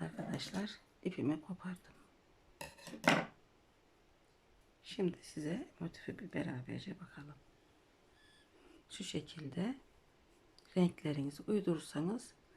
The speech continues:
çok güzel. Şimdi devam etmek isterseniz tekrar şuradan öyle, buradan tekrar aynı şekilde böyle böyle bü-, büyüterek devam edebilirsiniz. Daha da büyük motif yapabilirsiniz.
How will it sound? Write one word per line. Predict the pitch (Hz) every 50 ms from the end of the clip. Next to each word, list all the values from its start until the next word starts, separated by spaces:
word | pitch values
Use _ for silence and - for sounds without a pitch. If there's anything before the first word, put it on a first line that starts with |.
| - - - - - - - - - -
çok | - - 190 180 185 -
güzel. | - - - - 147 160 185 214 - - - - - _ _ - - - - - - - - _ - - - _ - - - - - - - _ _ - - - - - - - - - - - -
Şimdi | - - - 196 180 180 214 202 165 - - - - - - - - - - - - -
devam | 170 170 165 160 156
etmek | 165 - - 165 160 -
isterseniz | 165 - - - 170 160 - - - 143 175 185 - -
tekrar | - - 180 - - 165 160
şuradan | 165 - - - 196 170 - - 151 185 - - - - - - - -
öyle, | 156 151 143 - - 127 131 - - - - - - - - - - - - - - - - - - - - - - - - - - 294 - - 180 - - _ - - -
buradan | 170 165 139 - 143 143 143 - - - -
tekrar | - 175 - - - 139 139 - - -
aynı | 151 147 143 135 131
şekilde | - - 120 - - 127 123 - 139 139 - - -
böyle | - 160 147 127 117 - -
böyle | 135 139 143
bü-, | 139 - - 139 - -
büyüterek | - 165 156 156 - - 160 147 175 - -
devam | 151 147 147 143 139
edebilirsiniz. | 135 - 135 131 135 135 131 127 - - - 202 220 - -
Daha | 175 180 185 180
da | - 131 127
büyük | 135 127 131 -
motif | 131 127 123 -
yapabilirsiniz. | 143 135 131 - 123 120 120 120 123 123 - - - 127 123 - -